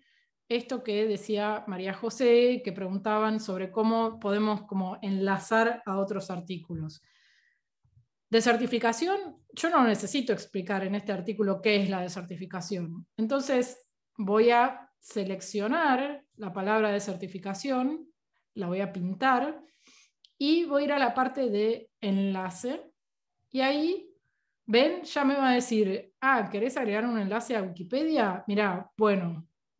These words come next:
este es el, el artículo que, te-, que tenemos sobre desertificación. Entonces yo ahí le voy a decir que sí,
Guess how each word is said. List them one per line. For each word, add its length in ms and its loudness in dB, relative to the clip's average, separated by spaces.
este 220 4
es 100 0
el, 340 2
el 140 -2
artículo 500 2
que, 140 -2
te-, 260 -4
que 120 -6
tenemos 400 2
sobre 200 -2
desertificación. 880 -6
Entonces 300 0
yo 100 4
ahí 180 6
le 100 0
voy 120 4
a 60 4
decir 240 0
que 120 -6
sí, 440 -6